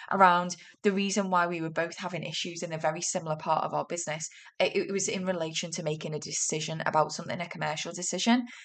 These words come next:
And when we really dug into it, like, we could have blamed technology, we could have blamed so many <laughs> different things that weren't relevant. But actually, when we dug into it, her reason was, "What if I put this out there and people don't come?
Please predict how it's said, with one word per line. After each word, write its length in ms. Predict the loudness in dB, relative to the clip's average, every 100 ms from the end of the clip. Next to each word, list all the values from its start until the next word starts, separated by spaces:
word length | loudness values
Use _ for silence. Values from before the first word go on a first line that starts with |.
| -20 -4 6
And 320 | 6 6 0 -12 _ _ 4
when 180 | 4
we 120 | 4 0
really 300 | 0 0 -4
dug 240 | -4 -4
into 300 | -6 -6 -2
it, 240 | -2 -2 -8 _ 0
like, 140 | 2
we 80 | 0
could 220 | 0 -2
have 120 | 2
blamed 340 | 2 0 -2 -4
technology, 600 | -4 -2 0 0 0 -4
we 100 | -2
could 200 | 2 2
have 100 | 4
blamed 480 | 4 4 4 -6 -8 -10 _ -18 -4
so 240 | 4 6
many 240 | 6 4 6
<laughs> 0 |
different 400 | 4 2 0 4
things 320 | 2 0 -6
that 120 | 0
weren't 260 | 2 2 0
relevant. 420 | 0 0 -2 -2 -10 -12 0
But 120 | 4
actually, 320 | 4 2 -2
when 180 | 2 4
we 120 | 4
dug 200 | 0 0
into 300 | -2 -4 0
it, 160 | 0 0 -10 -18 -4
her 260 | 2 2 2
reason 380 | -2 -4 -6
was, 340 | -6 -6 -8 -10 _ _
"What 300 | 0 4 4
if 200 | 2 0
I 100 | 0
put 280 | 0 -8 -6
this 200 | -6 -2 2
out 240 | 2 0
there 340 | -4 -2 -4 -10 _ _ _ 2
and 200 | 2 0
people 580 | -8 -8 -6 -6 -6 0
don't 320 | 0 0 -6 _
come? 360 | -8 -4 -4